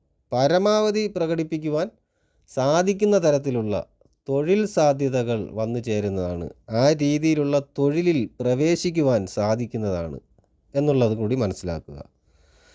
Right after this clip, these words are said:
കൂടാതെ വിദേശത്ത് പോകുവാൻ ശ്രമിക്കുന്നവർക്ക് സുഹൃത്തുക്കളുടെ സഹായത്താലോ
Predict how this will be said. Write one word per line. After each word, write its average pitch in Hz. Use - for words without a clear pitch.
കൂടാതെ 165
വിദേശത്ത് 180
പോകുവാൻ 170
ശ്രമിക്കുന്നവർക്ക് 135
സുഹൃത്തുക്കളുടെ 208
സഹായത്താലോ 139